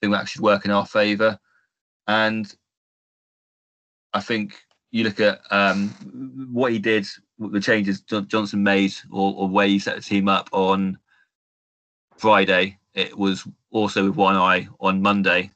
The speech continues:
and we'll see that with no fresh injuries, with Asa,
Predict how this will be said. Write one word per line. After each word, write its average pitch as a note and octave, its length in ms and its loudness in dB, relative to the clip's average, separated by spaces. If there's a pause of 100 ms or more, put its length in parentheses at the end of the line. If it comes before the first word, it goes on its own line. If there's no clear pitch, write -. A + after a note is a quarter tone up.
(600)
and F#2 160 0
we'll F#2+ 100 -2
see G2 240 0
that F#2+ 300 0
with G2 180 -4
no G2 160 2
fresh F#2+ 260 -2
injuries, F#2+ 540 -2
with G2 160 -2
Asa, F#2 500 -2